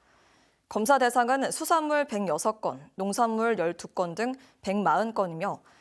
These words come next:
검사 시기는 올해 일월부터 사월 십오 일까지입니다. 보건환경연구원은 일본의 원전 오염수 방류에 대비하기 위해 올해부터 수산물 방사능 검사를 기존 월 이 회에서 사 회로 확대했으며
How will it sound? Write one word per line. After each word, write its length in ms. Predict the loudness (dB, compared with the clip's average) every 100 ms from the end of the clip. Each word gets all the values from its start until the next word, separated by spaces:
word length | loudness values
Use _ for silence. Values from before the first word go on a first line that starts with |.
| _ -4
검사 280 | 2 2
시기는 480 | 2 2 2 2 0
올해 260 | 2 4 2
일월부터 720 | 2 2 2 -2 0 0 0
사월 380 | 0 2 2 2
십오 320 | 0 -2 0
일까지입니다. 720 | 0 0 -2 -6 -8 -8 -8 _ _ _ _ _ _ _ _ _
보건환경연구원은 1300 | 2 4 6 4 2 4 2 0 2 2 2 -2 -4 -2
일본의 400 | 2 2 4 4
원전 440 | 2 2 2 2
오염수 360 | 2 2 0 -2
방류에 440 | -2 -4 -2 -2
대비하기 520 | -2 0 2 2 0
위해 340 | -6 -6 -8 -12 -4
올해부터 600 | 0 0 -2 0 2 2
수산물 460 | 0 0 2 2 0
방사능 460 | -2 -2 -2 0
검사를 480 | -4 -4 -2 -2 -2 -6 -20 -6
기존 340 | 0 2 4
월 260 | 4 4 2
이 100 | 0
회에서 480 | 2 2 2 0 0
사 220 | 0 0
회로 240 | 2 0
확대했으며 760 | -2 -4 0 0 -2 -4 -4